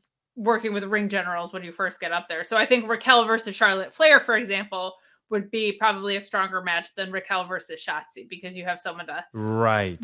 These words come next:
Speaker 1: guide you
Speaker 2: Yes.
Speaker 1: along a little bit, which I think would be good. But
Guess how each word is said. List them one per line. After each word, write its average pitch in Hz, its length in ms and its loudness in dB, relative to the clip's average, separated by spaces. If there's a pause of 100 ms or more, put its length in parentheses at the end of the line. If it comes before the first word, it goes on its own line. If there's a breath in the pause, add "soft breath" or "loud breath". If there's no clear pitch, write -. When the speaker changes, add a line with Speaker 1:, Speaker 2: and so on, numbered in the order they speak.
Speaker 1:
guide 262 320 8
you 262 80 0
Speaker 2:
Yes. 233 160 4
Speaker 1:
along 220 280 6
a 214 60 -4
little 202 180 0
bit, 185 260 -4
which 185 180 -12
I 185 80 -10
think 202 260 -10
would 180 140 -14
be 190 100 -10
good. 185 420 -10
But 180 220 -6